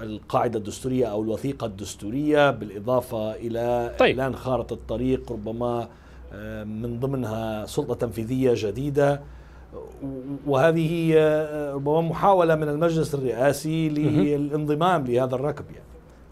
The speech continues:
Speaker 2: طيب أستاذ محمد، يعني، آه، كما قلت بأنه الرئاسي كانت له مبادرة، آه، وكان حديث عن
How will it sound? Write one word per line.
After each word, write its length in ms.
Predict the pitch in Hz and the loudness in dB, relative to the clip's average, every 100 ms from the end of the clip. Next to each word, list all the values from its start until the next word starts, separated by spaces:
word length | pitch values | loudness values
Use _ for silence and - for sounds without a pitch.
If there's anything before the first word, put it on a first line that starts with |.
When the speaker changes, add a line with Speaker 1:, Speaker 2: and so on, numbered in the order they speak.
| - | 0
Speaker 2:
طيب 180 | 269 254 | 4 6
أستاذ 200 | 185 285 | 8 6
محمد، 420 | 247 202 302 220 | 6 4 4 6
يعني، 460 | 180 165 160 165 170 | 6 6 4 4 2
آه، 60 | 156 - | 0 2
كما 220 | 214 240 | 4 4
قلت 400 | - 180 139 110 | 4 2 2 2
بأنه 360 | 131 156 156 | 2 6 6
الرئاسي 520 | 147 131 185 196 - 185 | 6 4 4 4 2 2
كانت 400 | 185 185 160 165 | 4 2 4 4
له 260 | 135 143 | 4 4
مبادرة، 840 | 139 143 135 113 143 120 104 90 82 - - - - | 6 6 6 6 6 4 0 0 -2 -8 -20 -20 -4
آه، 260 | 120 120 123 | 2 4 4
وكان 800 | 160 156 180 131 139 156 - 165 | 0 -2 0 4 6 4 2 0
حديث 580 | 147 143 135 165 175 - | 2 0 4 4 4 2
عن 420 | 110 117 143 147 | 2 4 4 2